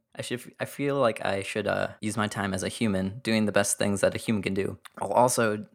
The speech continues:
delegating, like, "Hey, Mister Technology, here's all the stuff that you're good at, and how could that amplify what I'm good at, and how could this help people?"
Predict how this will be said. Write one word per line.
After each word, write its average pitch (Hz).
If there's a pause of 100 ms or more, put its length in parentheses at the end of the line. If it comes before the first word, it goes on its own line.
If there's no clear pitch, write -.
(180)
delegating, 104
like, -
"Hey, 104 (320)
Mister 110
Technology, 95 (220)
here's 151
all 131
the 123
stuff -
that -
you're 110
good 98
at, - (340)
and 101
how 127
could 131
that 104
amplify 107
what 95
I'm 95
good -
at, -
and 95
how 101
could 101
this 98
help -
people?" -